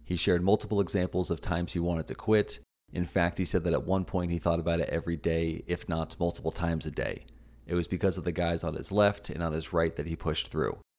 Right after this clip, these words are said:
You can go back to listen to episode three and hear him say that a buds instructor asked him if he wanted to quit, and at one point he answered, "Yeah, you know what? I fucking do." The instructor responded, "Well, go quit then."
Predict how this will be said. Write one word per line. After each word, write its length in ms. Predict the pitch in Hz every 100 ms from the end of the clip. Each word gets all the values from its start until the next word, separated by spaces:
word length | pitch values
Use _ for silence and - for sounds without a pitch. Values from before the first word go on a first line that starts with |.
| _ _ -
You 120 | 87
can 80 | 90
go 120 | 95
back 220 | 98 95
to 100 | -
listen 240 | 92 92 87
to 80 | 80
episode 380 | 85 87 85 82
three 460 | - 92 90 87
and 180 | - 85
hear 220 | 87 90
him 160 | 87 85
say 280 | - 85 85
that 200 | 80 80
a 40 |
buds 280 | 80 87 85
instructor 480 | 87 - 85 - -
asked 260 | 82 82
him 80 | 85
if 80 | 78
he 60 | 80
wanted 280 | 87 87
to 80 | -
quit, 420 | - 90 85 - - _ _ -
and 140 | 82
at 80 | 80
one 200 | 92 90
point 260 | - 92 82
he 180 | 87
answered, 400 | 85 80 85 78 - - - -
"Yeah, 180 | 92 90
you 140 | 87
know 140 | 87
what? 340 | 85 92 101 -
I 60 | -
fucking 380 | - 87 82 80
do." 280 | 80 60 - - - - -
The 100 | 87
instructor 380 | 85 92 87 85
responded, 600 | 82 - 82 82 80 80 -
"Well, 100 | 82
go 180 | 90 85
quit 300 | - 80 -
then." 220 | 57 -